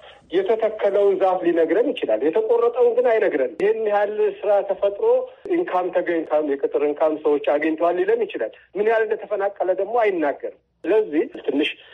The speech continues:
ሊያሳስት ይችላል። ነገሩን ለማይረዳ ሰው ዝም ብሎ እድገት ብቻ ሊመስለው ይችላል።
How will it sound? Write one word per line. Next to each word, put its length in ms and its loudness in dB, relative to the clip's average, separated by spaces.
ሊያሳስት 720 -2
ይችላል። 380 -4
ነገሩን 460 0
ለማይረዳ 680 0
ሰው 200 2
ዝም 220 -2
ብሎ 180 -2
እድገት 380 -2
ብቻ 180 -10
ሊመስለው 540 -2
ይችላል። 400 -6